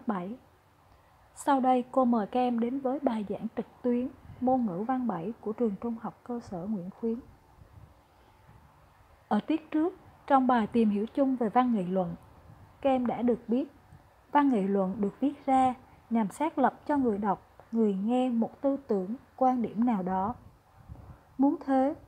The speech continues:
văn nghị luận phải có luận điểm rõ ràng, có lý lẽ, dẫn chứng thuyết phục, nhằm hướng tới giải quyết những vấn đề đặt ra trong đời sống xã hội. Mục đích của bài văn nghị luận là muốn người đọc, người nghe tin, đồng tình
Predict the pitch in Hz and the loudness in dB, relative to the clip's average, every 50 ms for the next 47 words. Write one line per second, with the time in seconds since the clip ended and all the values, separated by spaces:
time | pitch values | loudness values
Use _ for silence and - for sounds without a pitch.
0 | - - - 320 311 302 277 240 208 202 202 196 185 180 175 - - 170 180 - | -20 -4 0 0 2 4 4 4 4 2 0 0 -2 -4 -6 -6 -8 -8 -2 0
1 | 269 285 294 247 190 175 185 185 180 190 214 214 190 147 196 - 233 214 202 185 | 0 2 2 0 -2 -2 -4 -4 -2 -2 -2 -2 -2 -2 -2 -2 -2 -2 -2 -4
2 | - - _ - - _ _ _ _ - - 254 277 277 247 277 311 277 214 165 | -6 -10 _ -20 -20 _ _ _ _ 0 2 4 4 4 4 4 2 2 0 0
3 | 143 156 208 269 - - - - - 202 170 160 185 - - 226 233 247 - - | -2 -8 -12 -12 -12 -16 -18 -10 -6 -6 -6 -6 -8 -8 -6 -6 -6 -6 -6 -8
4 | 339 - - - 254 220 - - - _ - - - - - _ _ - 226 233 | -8 -8 -6 -6 -6 -6 -6 -8 -20 _ -20 -20 -20 -20 -20 _ _ 2 4 4
5 | 226 214 190 220 262 285 285 - 269 269 320 285 247 226 - 180 - - 277 320 | 6 4 4 2 2 0 0 0 0 0 0 0 -2 -2 -4 -4 -4 -2 -2 -2
6 | - - 208 175 196 226 262 269 - 254 208 196 - 190 175 - _ - 247 254 | -2 -4 -4 -4 -4 -6 -6 -4 -4 -6 -6 -6 -6 -10 -12 -12 _ -6 -4 -4
7 | 254 254 247 - 277 269 262 233 220 190 175 - 220 220 247 269 - - 165 214 | -4 -4 -4 -4 -4 -2 -2 0 -2 -2 -4 -4 -6 -6 -6 -6 -6 -8 -6 -4
8 | 220 226 196 180 170 - - - - - - - - _ _ _ _ _ - - | -2 -2 -2 -4 -4 -8 -14 -20 -20 -20 -20 -20 -20 _ _ _ _ _ -20 -20
9 | - - - - _ - 233 233 226 - 277 349 - - - 262 233 254 247 220 | -20 -20 -20 -20 _ -2 0 0 0 0 -2 -2 -2 -2 -2 2 4 4 4 2
10 | 214 269 277 277 269 240 208 196 196 196 185 175 170 170 - - _ - _ _ | 2 -2 -4 -4 -2 -2 -2 0 0 0 0 0 -2 -6 -10 -14 _ -20 _ _
11 | - 208 190 185 208 254 302 302 247 214 202 202 202 180 - - - - - _ | -4 -2 -2 0 -2 -2 -2 -4 -4 -2 0 0 0 0 0 -2 -8 -20 -20 _
12 | _ _ - - - 233 233 220 202 196 208 233 247 269 269 - - 311 311 302 | _ _ -14 -6 0 2 2 2 2 2 0 0 0 -2 -2 -4 -4 -4 -4 -4
13 | 302 285 277 - - _ _ - 226 220 208 196 190 - 226 220 202 185 | -4 -8 -14 -18 -20 _ _ -2 -2 0 0 -2 -2 -2 0 0 0 -2